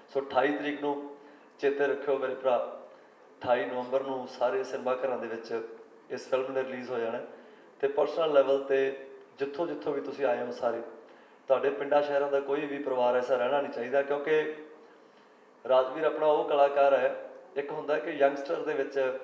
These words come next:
ਇਕੱਲੇ ਮੁੰਡੇ ਕੁੜੀਆਂ ਦੇ ਵਿੱਚ ਇੱਕ ਲੋਕਪ੍ਰਿਯਤਾ ਬਣਦੀ ਹੈ ਸਾਡੀ, ਉਹ ਪਰਿਵਾਰਾਂ ਤੱਕ ਸੀ। ਹੈ, ਸਾਡੇ ਗ੍ਰੈਂਡ ਪੇਰੈਂਟਸ, ਦਾਦੇ ਦਾਦੀਆਂ ਰਾਜਵੀਰ ਨੂੰ ਬਹੁਤ ਮੋਹ ਕਰਦੇ ਆ।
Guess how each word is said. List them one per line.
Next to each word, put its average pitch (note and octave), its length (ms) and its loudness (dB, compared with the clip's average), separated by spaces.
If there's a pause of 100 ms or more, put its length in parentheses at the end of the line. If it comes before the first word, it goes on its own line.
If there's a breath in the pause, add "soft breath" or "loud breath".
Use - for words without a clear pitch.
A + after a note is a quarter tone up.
(180)
ਇਕੱਲੇ C#3 240 0
ਮੁੰਡੇ C#3+ 280 0
ਕੁੜੀਆਂ C#3+ 320 -2
ਦੇ C3+ 80 0
ਵਿੱਚ C3 180 -6
ਇੱਕ C3 140 -8
ਲੋਕਪ੍ਰਿਯਤਾ C#3 600 2
ਬਣਦੀ A#2 320 -2
ਹੈ A#2+ 40 -8
ਸਾਡੀ, B2+ 280 -4 (1400 loud breath)
ਉਹ - 80 -4
ਪਰਿਵਾਰਾਂ D#3+ 400 6
ਤੱਕ D3+ 200 -2
ਸੀ। - 240 -10 (480)
ਹੈ, - 320 -6
ਸਾਡੇ B2+ 300 2
ਗ੍ਰੈਂਡ C3+ 400 0
ਪੇਰੈਂਟਸ, C3 340 0
ਦਾਦੇ B2 320 -2
ਦਾਦੀਆਂ C3 460 2
ਰਾਜਵੀਰ B2+ 340 0
ਨੂੰ C3+ 120 -8
ਬਹੁਤ D3+ 400 2
ਮੋਹ C#3+ 160 4
ਕਰਦੇ A2+ 360 -2
ਆ। - 20 -8